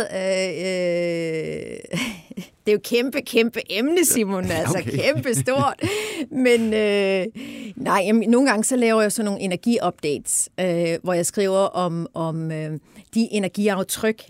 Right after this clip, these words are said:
Speaker 1: der er, øh, i, man kan sige, i luften i øjeblikket, og hvordan at det påvirker os kollektivt. Øhm, fordi nogle gange så, øh, og det kender du sikkert godt, man kan stå op om morgenen, og, øh, og, og, hvad hedder det, så tager man på arbejde, og så opdager man, at,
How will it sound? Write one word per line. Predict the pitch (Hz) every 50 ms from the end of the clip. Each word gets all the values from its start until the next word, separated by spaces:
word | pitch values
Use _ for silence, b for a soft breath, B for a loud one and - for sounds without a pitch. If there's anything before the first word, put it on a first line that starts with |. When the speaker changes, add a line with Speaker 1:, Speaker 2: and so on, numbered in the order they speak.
| - -
Speaker 1:
der | - 190 185 -
er, | - 170 170 175 185 196 b b b b b - -
øh, | 190 180 175 175 175 175 170 170 170 - -
i, | 202 180 175 170 160 156 - -
man | 160 - -
kan | - 160
sige, | - - - 180 175 165 160 - - - - - - - - - - - -
i | 208 208 208
luften | 190 196 185 - - - 220 214 180
i | 160
øjeblikket, | 156 147 156 - - 151 156 147 170 160
og | - 165
hvordan | 151 165 165 - 165 165 175 -
at | - 175 -
det | 175 -
påvirker | - 165 175 165 160 175 175 160 156
os | 156 151 -
kollektivt. | - - 151 143 160 156 - - - - - - - B B B B B B B B B - -
Øhm, | 165 165 160 160 165 156 160 156 147 143 - B B B B -
fordi | - 180 190 190
nogle | 196 214 247 254
gange | 220 180 185 226 226
så, | - 254 254 233 - - -
øh, | - 208 - -
og | -
det | 285 254
kender | - 262 254 277 269
du | 277
sikkert | 254 - 208 190 196 - -
godt, | 226 240 262 262
man | 240 240 220
kan | - 220
stå | - - 220
op | 196 202
om | 220 185
morgenen, | 180 165 180 220 302 349 349 277 -
og, | - 214 214 214 208 208 208 202
øh, | 196 196 202 B B B B B B B
og, | - - 190 190 - -
og, | - 185 202 185
hvad | 170 180 208
hedder | 196 202 196 190
det, | - 202 190 -
så | 262
tager | 233 - 226 214
man | 190 170
på | - 190
arbejde, | 185 208 254 254 294 285 240 208 202 -
og | - 214
så | - - 240
opdager | 220 - 214 - - 262 254 226
man, | 202 214 208 202 196 -
at, | - 196